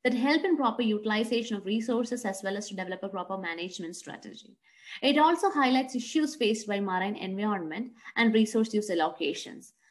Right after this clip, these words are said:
as well as it determines coastal water and environmental conditions. In addition, analyzing specific adaptations and responses of coastal communities to the social ecological changes leads to novel governance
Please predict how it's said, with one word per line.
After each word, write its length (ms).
as 140
well 100
as 120
it 100
determines 500
coastal 420
water 300
and 220
environmental 600
conditions. 760
In 140
addition, 540
analyzing 600
specific 480
adaptations 840
and 140
responses 600
of 120
coastal 300
communities 720
to 140
the 120
social 340
ecological 560
changes 460
leads 320
to 60
novel 420
governance 800